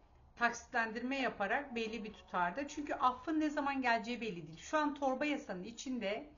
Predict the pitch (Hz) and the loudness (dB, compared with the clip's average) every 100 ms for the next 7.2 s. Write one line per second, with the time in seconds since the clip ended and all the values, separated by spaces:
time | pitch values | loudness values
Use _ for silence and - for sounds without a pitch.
0 | - - - - - 175 285 294 285 254 | -20 -20 -18 -18 -10 0 2 2 0 2
1 | 190 190 247 - - - 185 247 254 240 | 2 0 -2 -16 -20 -10 4 8 8 4
2 | 294 226 - 262 247 247 - 262 254 233 | 0 0 0 -2 -2 -2 4 4 4 0
3 | 233 220 220 240 262 - 208 - 302 254 | 2 2 2 0 2 2 -2 -2 -2 2
4 | 233 190 - 185 220 233 208 247 294 - | 2 2 -2 -6 -4 -2 -4 0 0 -2
5 | - 233 269 233 233 214 180 165 156 165 | -4 -2 -2 -4 -8 -8 -6 -6 -8 -8
6 | 240 240 - 190 185 240 233 269 285 - | -8 -8 -10 -8 -4 -4 -2 0 0 0
7 | 262 | -6